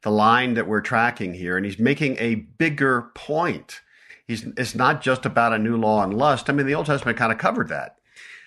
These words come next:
So, and I'm gonna try to convince you, and I also teased at the end of that podcast that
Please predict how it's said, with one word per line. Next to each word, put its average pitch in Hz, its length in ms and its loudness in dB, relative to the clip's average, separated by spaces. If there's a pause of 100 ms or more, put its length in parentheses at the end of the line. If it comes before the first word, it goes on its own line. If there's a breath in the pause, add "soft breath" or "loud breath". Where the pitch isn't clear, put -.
(140 loud breath)
So, 120 280 -2
and 101 260 -2
I'm 117 100 2
gonna 120 160 2
try 147 260 2
to 156 60 -4
convince 113 480 -2
you, 107 160 -2
and 107 100 0
I 101 180 -2 (360)
also 170 320 2
teased 127 460 0
at 113 80 -4
the 107 180 2
end 131 240 2
of 104 160 0
that 104 240 0
podcast 104 680 0
that 95 180 -8